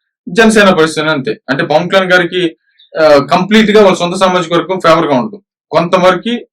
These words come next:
వేరుగా ఉంటుంది. ఒక సెవెంటీ, ఎయిటీ పర్సెంట్ ఫేవర్ గా ఉన్నా, మిగతాది వేరే పార్టీలో ఉంటుంది. ఇది కామన్ గా ఉంటుంది రాజకీయాల్లో.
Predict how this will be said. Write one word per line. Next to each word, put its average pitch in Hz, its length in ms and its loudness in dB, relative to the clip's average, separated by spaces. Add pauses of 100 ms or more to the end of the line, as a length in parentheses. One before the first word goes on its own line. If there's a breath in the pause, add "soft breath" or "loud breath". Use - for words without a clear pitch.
(160)
వేరుగా 165 260 0
ఉంటుంది. 156 340 -2
ఒక - 120 -4
సెవెంటీ, 160 260 -2
ఎయిటీ 147 240 -2
పర్సెంట్ 143 420 -2
ఫేవర్ 165 200 0
గా 156 100 -2
ఉన్నా, 185 180 -2
మిగతాది 208 360 2
వేరే 190 320 0
పార్టీలో 156 360 -2
ఉంటుంది. 98 340 -8 (600)
ఇది 208 200 4
కామన్ 220 360 4
గా 190 60 4
ఉంటుంది 127 220 -2
రాజకీయాల్లో. 101 460 -4